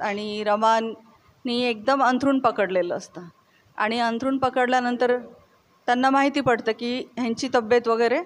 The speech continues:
आता काही सुधारण्यासारखी नाही. तर बाबासाहेब त्यांना मोठ्या डॉक्टरांकडे ट्रीटमेंट देतात, पण कारण वेळ निघून गेलेली असते, तिचा काही, अ, काही, अ,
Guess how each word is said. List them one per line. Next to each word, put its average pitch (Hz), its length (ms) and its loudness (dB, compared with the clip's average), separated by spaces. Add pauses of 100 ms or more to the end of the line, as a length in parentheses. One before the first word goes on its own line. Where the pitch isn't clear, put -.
(500)
आता 220 240 2
काही 254 160 2
सुधारण्यासारखी 240 720 2
नाही. 175 220 -6 (1160)
तर 240 80 0
बाबासाहेब 254 600 4 (1080)
त्यांना 262 300 4
मोठ्या 262 600 4
डॉक्टरांकडे 254 840 6 (280)
ट्रीटमेंट 240 540 2
देतात, 202 280 2 (680)
पण 277 140 2
कारण 294 320 4
वेळ 285 160 8
निघून 285 320 4
गेलेली 254 400 2
असते, 233 220 0
तिचा 240 300 -2
काही, 247 360 2 (220)
अ, 190 420 2 (840)
काही, 302 500 6
अ, 226 360 4